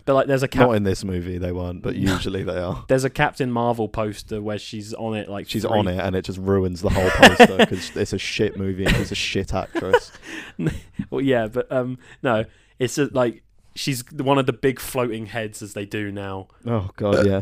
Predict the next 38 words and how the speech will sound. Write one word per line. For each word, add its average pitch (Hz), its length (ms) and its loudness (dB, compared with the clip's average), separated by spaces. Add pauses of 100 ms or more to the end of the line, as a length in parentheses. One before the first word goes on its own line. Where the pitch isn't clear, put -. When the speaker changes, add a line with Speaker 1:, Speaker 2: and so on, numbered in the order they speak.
Speaker 1:
And 123 180 0
then 113 220 2
below 117 520 2
that 110 360 -2
is 113 140 -6
a 107 80 -6
smaller 113 460 -4
version 110 400 -2
Speaker 2:
Baloney. 98 420 -4
Speaker 1:
of - 280 -14
a 117 40 -2
Baloney. 107 540 -6 (920)
Balagna 120 640 0 (480)
<laughs> - 460 -4
is 127 160 -2
a 120 80 -2
smaller 123 540 0
version 117 420 -2
of 117 100 -4
herself. 120 600 -4
Speaker 2:
Gabagool. 101 600 0
Speaker 1:
And 120 100 -2
it 117 100 0
really, 120 300 0
it's 120 200 -2
the 123 80 -4
fact 139 320 -4
they're 131 80 0
s-, - 320 -6
in 120 140 -2
line 117 320 0
with 117 100 0
each 120 200 -4
other, 120 240 0
it 101 120 -2
really 110 440 0
annoys 107 360 -4
me. 110 260 -4